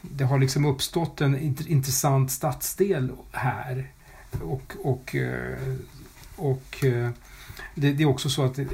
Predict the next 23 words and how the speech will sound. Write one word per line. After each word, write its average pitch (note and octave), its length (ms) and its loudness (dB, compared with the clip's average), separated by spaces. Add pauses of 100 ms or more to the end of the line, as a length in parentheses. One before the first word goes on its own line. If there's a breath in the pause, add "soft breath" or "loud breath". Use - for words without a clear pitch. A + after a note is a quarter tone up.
(260)
det C3+ 100 0
akademiska B2+ 560 2
landskapet C3+ 600 0
i F3+ 40 0
Stockholm - 380 -2
kanske A#2+ 300 -2
ser B2+ 160 0
ut A#2 220 -2
som A2+ 160 0
att, G#2+ 160 -4
ja, A#2 100 0
men A#2 160 0
det A#2+ 80 -2
finns B2+ 240 0
en A#2 120 0
nord-syd A#2+ 580 0
här A#2 140 2
där A2 120 -2
det A#2 80 0
finns A#2 220 -2
en A#2 60 -2
stark C#3+ 420 -2
pol A#2 380 2